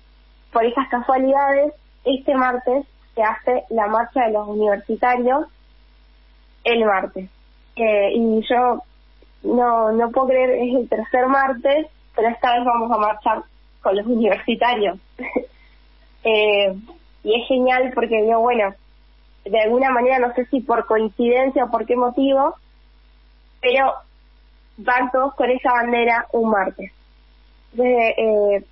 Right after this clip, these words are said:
la verdad que estoy muy contenta de, de haber tomado esa iniciativa, porque, bueno, por ahí uno dice, "No sé, soy chico, ¿por qué lo voy a hacer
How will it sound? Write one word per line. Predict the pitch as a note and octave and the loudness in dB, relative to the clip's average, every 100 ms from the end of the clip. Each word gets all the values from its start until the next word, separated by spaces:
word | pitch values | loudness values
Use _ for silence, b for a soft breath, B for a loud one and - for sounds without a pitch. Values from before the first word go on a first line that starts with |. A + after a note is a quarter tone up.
| - | -4
la | A3+ A3 | 0 2
verdad | A#3 | 0
que | B3+ | -2
estoy | C4 C4 | -4 -2
muy | A#3+ B3 | 0 2
contenta | A#3+ A3 A3 A3+ A#3+ A3 | 0 0 -2 0 2 2
de, | G#3 G3+ A3 - _ _ _ _ _ | 2 0 -4 -10 _ _ _ _ _
de | G3+ A3+ A3+ | -4 0 2
haber | G#3+ A#3 A#3+ | 2 0 0
tomado | A#3 A#3 B3+ | 0 0 0
esa | B3 | -2
iniciativa, | A#3+ A#3 A#3 A#3 C4+ C#4 C#4 | -2 -2 -2 0 0 2 0
porque, | A#3 A3 A3 | -2 -2 0
bueno, | A#3 A#3 G#3 | 2 0 -2
por | A3+ A3+ | 0 0
ahí | A#3+ | 2
uno | B3 | 2
dice, | B3 B3 A#3+ A3 - - | 0 0 0 0 -4 -4
"No | A3+ A#3 | -2 0
sé, | - A#3+ A#3+ | 0 0 0
soy | A3 A3 | -2 -4
chico, | - B3 A#3+ A#3 A#3 A3+ A3 A3 A3 - _ _ _ | -2 0 0 0 0 2 2 0 -2 -12 _ _ _
¿por | G3+ A3 | -4 0
qué | A#3+ | 0
lo | A3+ | 2
voy | A3 | 0
a | |
hacer | A3+ G#3 | 0 -2